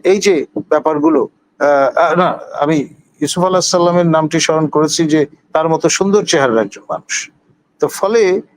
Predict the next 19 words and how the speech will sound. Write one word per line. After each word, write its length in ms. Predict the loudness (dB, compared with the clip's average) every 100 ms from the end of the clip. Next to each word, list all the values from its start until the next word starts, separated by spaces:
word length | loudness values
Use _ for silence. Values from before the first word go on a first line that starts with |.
| _
এইরকম 420 | 0 2 0 0
একজন 240 | 0 0 0
সুপুরুষ, 720 | 0 -2 0 2 0 -2 -6 _ _ -2
আহ, 500 | 2 4 4 2 0
আপনার, 500 | 0 0 0 2 2
আহ, 300 | 4 2 0 -8 _
এই 160 | 0 2
রাজাসনে, 600 | 2 2 0 0 0 -2 -6 _ _ -2
আহ, 160 | 0 0
বসে 340 | -2 0 0
আছেন 300 | 0 0 0
বা 120 | 0
বসবেন, 460 | 0 -2 0 0 0 -6 _ -4
সেটি 420 | -2 0 0 0 -10 -4
মানুষকে 580 | -2 0 -2 0 0 0 -4 _ _ -2
মোহিত 360 | 0 0 0
করেছে, 420 | -2 -4 -8 -6
সম্মোহিত 500 | -4 -2 0 0 0
করেছে। 400 | -2 -6 -12 -14